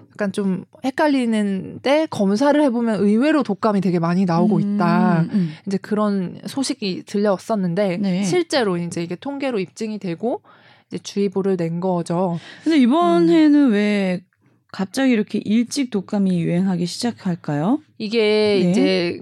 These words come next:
Speaker 1: 그 코로나 유행하는 동안 우리가 독감 걸린 사람이 되게 적었어요.
Speaker 2: 음.
Speaker 1: 근데 어쨌든 거기에 대한 면역력도 조금
Speaker 2: 음.
Speaker 1: 덜
Speaker 2: 떨어지고.
Speaker 1: 급했을 거고,
Speaker 2: 네.
Speaker 1: 네, 네. 그런 이유도 있고, 이제 이게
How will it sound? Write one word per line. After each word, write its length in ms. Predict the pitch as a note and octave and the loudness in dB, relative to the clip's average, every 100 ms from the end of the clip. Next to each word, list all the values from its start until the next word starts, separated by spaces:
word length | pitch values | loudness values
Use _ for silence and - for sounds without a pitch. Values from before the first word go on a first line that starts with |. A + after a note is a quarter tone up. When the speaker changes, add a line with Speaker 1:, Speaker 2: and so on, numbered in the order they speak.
| - | -14
Speaker 1:
그 840 | - G#3 G3+ F#3+ F#3 F#3 F3+ F#3 | -8 -2 2 2 2 2 0 -2
코로나 560 | - D#4 D#4+ D#4 C#4 A3+ | -4 0 0 2 0 0
유행하는 680 | F#3 F3+ G3 G#3+ G#3+ G3+ F#3 | 0 0 0 0 0 0 -2
동안 460 | F#3 F3+ G#3 C4 D#4 _ _ | -2 0 0 -2 -6 _ _
우리가 640 | A3 G3+ F#3+ F#3 F3+ F3 - _ _ _ _ | -6 -2 0 0 0 -2 -8 _ _ _ _
독감 440 | - A3+ D#4+ D4 C4+ | -12 -4 0 0 -2
걸린 340 | A3+ F#3+ A#3+ | -2 -2 0
사람이 300 | C4 D4+ C4+ | 0 0 -2
되게 160 | A3 F#3 | -4 -6
적었어요. 880 | - G3+ G#3+ C4 - F3 F3 F3 D#3+ | -6 -4 -2 -2 -4 -4 -2 -2 0
Speaker 2:
음. 260 | G#3+ D#3+ C#3+ | 0 -2 -6
Speaker 1:
근데 160 | - G#3 | -10 -6
어쨌든 400 | - G3 A3+ G3+ F#3+ | -6 -4 -4 -4 -4
거기에 340 | - F#3+ A3 | -4 0 0
대한 300 | G#3 G3 F#3 | 0 0 -2
면역력도 720 | F3 F3 G#3 G#3 G3 F#3+ F#3 | -2 -2 -2 -2 -4 -6 -8
조금 520 | E3+ G3 - F#3 F3+ E3+ | -8 -12 -8 -6 -4 -4
Speaker 2:
음. 360 | B3+ F#3+ A#3 D#4+ - _ - | -2 -2 -2 -4 -8 _ -12
Speaker 1:
덜 200 | - F#3+ | -4 -2
Speaker 2:
떨어지고. 380 | G#3 A3+ G3+ F#3 | 0 0 -2 -2
Speaker 1:
급했을 280 | G3+ B3 | -2 0
거고, 520 | C#4 F#3 E3+ F#3+ F#3+ F3 | 0 0 0 2 2 2
Speaker 2:
네. 60 | |
Speaker 1:
네, 180 | F#3 F#3 | 2 2
네. 300 | F#3+ F3+ E3+ - - - - - | 2 2 0 -4 -14 -20 -10 -6
그런 320 | G3+ G3 F#3 | -2 0 0
이유도 340 | E3+ F3+ F#3 | -2 -2 -2
있고, 440 | F3 - - C4 A#3+ | -4 -6 -2 0 0
이제 340 | F3+ F#3 F3+ | 0 0 0
이게 420 | F3+ G#3 G#3 F#3+ | 0 2 2 2